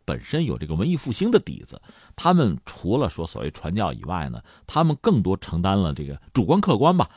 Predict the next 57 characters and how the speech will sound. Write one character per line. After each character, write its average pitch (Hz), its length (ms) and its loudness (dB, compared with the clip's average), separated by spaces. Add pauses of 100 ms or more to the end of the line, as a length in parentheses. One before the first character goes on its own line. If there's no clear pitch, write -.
(160)
承 107 160 -2
担 135 140 0
了 143 100 0
这 269 140 -2
么 269 80 -2
一 67 140 -2
个 73 100 -4
义 98 180 -6
务 69 140 -10
和 73 100 -12
责 62 280 -14
任， 69 120 -12 (240)
就 160 140 0
是 - 160 -2
把 50 340 -8 (140)
意 127 140 -6
大 135 160 2
利 120 120 -4
为 85 80 -4
代 113 200 -4
表 57 180 -8
的 82 140 -12
西 180 320 -2
方 87 260 -2
的 73 100 -6
一 65 80 -8
些 - 200 -12
近 156 280 2
现 90 300 -2
代 85 240 -4
的 - 160 -16 (240)
在 117 140 -2
科 247 360 0
学 85 220 -2
领 73 180 -4
域 67 200 -10
的 - 80 -12
一 65 100 -10
些 - 140 -14
新 143 160 -4
发 175 160 -2
现， 196 180 -8 (380)
在 - 120 -4
数 110 240 0
学、 85 240 -2
在 87 120 -2
天 117 260 -6
文 98 160 -2
等 95 160 2
等 95 160 4
领 62 160 -2
域 67 60 -8
的， - 120 -10 (200)
包 107 100 0
括 104 100 -4
这 90 120 -4
个 78 180 -6